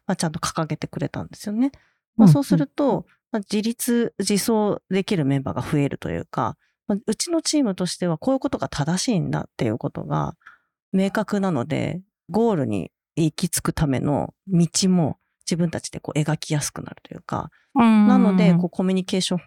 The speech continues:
Speaker 1: コストも減るし、
Speaker 2: あー、そこもじゃあ
Speaker 1: 「これで合ってますかね？」みたいなことの、なんか齟齬が生まれにくくなる。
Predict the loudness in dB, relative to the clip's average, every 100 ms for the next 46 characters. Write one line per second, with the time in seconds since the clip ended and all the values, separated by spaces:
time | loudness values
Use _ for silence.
0 | _ -4 -4 -8 -12 -10 -4 -4 -2 -6
1 | -4 -4 -8 _ _ 4 6 6 2 2
2 | 0 0 0 0 2 0 2 2 2 4
3 | 6 4 2 0 0 0 -2 -4 -4 -4
4 | -2 -2 0 0 -2 -4 -12 _ _ -6
5 | -4 -4 -2 0 0 -4 -2 2 2 2
6 | 0 -2 -6 -10 -16 -6 -6